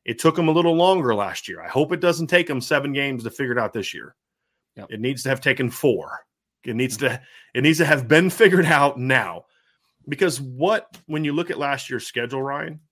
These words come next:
Speaker 1: you know, we've talked a lot about how the offense figured stuff out late. But what was the, what, what was the way that that all went about? Right? When you look at last year's schedule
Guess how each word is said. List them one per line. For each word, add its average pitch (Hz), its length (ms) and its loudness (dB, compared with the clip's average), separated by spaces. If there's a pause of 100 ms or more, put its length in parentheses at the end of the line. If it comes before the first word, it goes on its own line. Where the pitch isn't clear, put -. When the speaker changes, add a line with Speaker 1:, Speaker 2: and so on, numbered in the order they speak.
(280)
Speaker 1:
you 120 60 -8
know, 113 60 -6
we've 123 120 -6
talked 135 320 -6
a 117 40 -10
lot 113 220 -4
about 107 220 -8
how 107 160 -8
the 107 120 -8
offense 110 360 -8
figured 107 300 -10
stuff 107 200 -12
out 107 200 -6
late. 113 340 -8 (960)
But 139 320 0 (240)
what 127 380 0
was 139 160 -4
the, 135 240 -2
what, 135 360 -2
what 151 140 0
was 156 80 -4
the 131 100 0
way 131 200 2
that 113 100 -4
that 120 180 -2
all 110 200 -2
went 107 120 -8
about? 117 360 -10 (1200)
Right? 110 220 -4
When 113 140 -4
you 117 80 -2
look 139 160 -4
at 117 80 -6
last 117 260 -4
year's 101 160 -10
schedule 117 560 -2